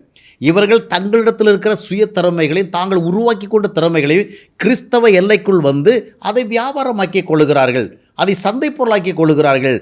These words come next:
அது அபிஷேகம் அல்ல. ஒரு வருடம் காண நேரிடும் ஊழிய செயல்பாட்டு திறமைகள் தேவ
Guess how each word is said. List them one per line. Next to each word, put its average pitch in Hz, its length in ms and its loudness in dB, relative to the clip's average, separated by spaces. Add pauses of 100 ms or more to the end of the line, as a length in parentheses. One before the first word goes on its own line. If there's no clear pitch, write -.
(200)
அது 151 340 -6
அபிஷேகம் 147 560 -8
அல்ல. 104 200 -10 (880)
ஒரு 226 240 4
வருடம் 262 320 4
காண 208 340 -2
நேரிடும் 233 420 4
ஊழிய 247 240 0
செயல்பாட்டு 208 540 2
திறமைகள் 180 420 0
தேவ 220 280 2